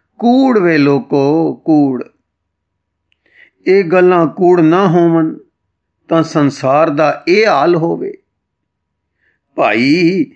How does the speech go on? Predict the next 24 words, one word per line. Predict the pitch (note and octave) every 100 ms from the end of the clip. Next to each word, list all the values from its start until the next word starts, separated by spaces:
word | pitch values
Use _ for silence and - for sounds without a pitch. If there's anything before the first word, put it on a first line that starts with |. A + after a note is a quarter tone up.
| _ _ _ _ _ F3
ਇਹ | F#3
ਸਭ | E3+ - A3+ A#3 G3 -
ਇਉਂ | G#3 B3 A#3+
ਆਖੀਆਂ | - F3 G3 - G#3+ G3
ਗੱਲਾਂ | D#3+ E3 E3 E3
ਕੂੜ, | D#3 - F#3+ G3 F#3+ C3 - _ _ _ _
ਕੋਈ | F#3+ G#3+ G#3
ਨਾ | E3+ C#3+
ਭਾਈ, | A2 A#2+ G#2+ A2+ C3+ C#3+
ਕੋਈ | C3+ E3 D#3 D3
ਨਾ। | A#2+ - _ _ _ _ _ _ _ _ _ _ _ _ _
ਪ੍ਰੀਤ | G3+ A3+ A#3
ਦੀ | F#3+ A3
ਤਾਂ | G#3+ - F3+ D#3+ E3+ F#3 - _ A2+
ਜਿੱਥੇ | G#2+ G#3+ - G#3 F#3+ -
ਇੱਕ | - C#4 B3
ਕਣੀ | - G3+ F#3+ A3+ G3
ਹੋਵੇ, | C3+ B2+ B2 F#2 - _ _ _ -
ਉੱਥੇ | A3 A3 G#3+ F#3
ਸਚਖੰਡ | - F3 D3 - - G#3+ A#3
ਦੀ | F#3 F#3
ਮਹਿਮਾ | D#3 D#3+ G#3+ G3+ E3
ਵਰਤ | C3 B2+ B2
ਜਾਂਦੀ | G2+ G#2 G2 F#2+